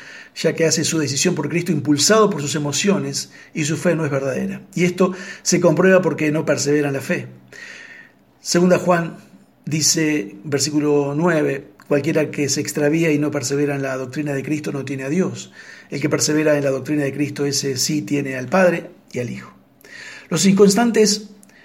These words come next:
muchas veces se apartan y así demuestran que nunca fueron verdaderos cristianos, o sea que no eran salvos.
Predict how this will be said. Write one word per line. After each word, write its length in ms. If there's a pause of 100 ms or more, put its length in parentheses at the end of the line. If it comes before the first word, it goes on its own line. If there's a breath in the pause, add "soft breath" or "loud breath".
(340 soft breath)
muchas 260
veces 340
se 320
apartan 800
y 160
así 280
demuestran 500
que 100
nunca 220
fueron 260
verdaderos 380
cristianos, 420
o 60
sea 160
que 100
no 80
eran 160
salvos. 520